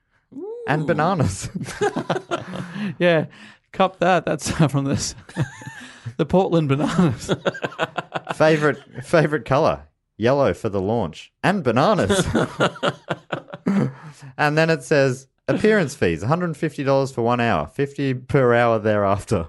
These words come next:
Speaker 1: <laughs>
Speaker 3: Is that a
Speaker 1: The
Speaker 3: real
Speaker 1: end of it,
Speaker 3: quote?
Speaker 1: end of its profile, yeah.
Speaker 2: <laughs> That's
Speaker 1: He's,
Speaker 2: great.
Speaker 1: he's got his price.
Speaker 3: And then it's just like a, an email, like a Yahoo address to contact the guy in the suit. <laughs>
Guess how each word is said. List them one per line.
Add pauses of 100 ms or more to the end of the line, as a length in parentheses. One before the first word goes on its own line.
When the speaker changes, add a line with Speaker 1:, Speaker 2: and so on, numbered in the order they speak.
Speaker 1:
<laughs>
Speaker 3:
Is
that
a
Speaker 1:
The
Speaker 3:
real
Speaker 1:
end
of
it,
Speaker 3:
quote?
Speaker 1:
end
of
its
profile,
yeah.
Speaker 2:
<laughs>
That's
Speaker 1:
He's,
Speaker 2:
great. (160)
Speaker 1:
he's
got
his
price.
Speaker 3:
And
then
it's
just
like
a,
an
email,
like
a
Yahoo
address
to
contact
the
guy
in
the
suit.
<laughs>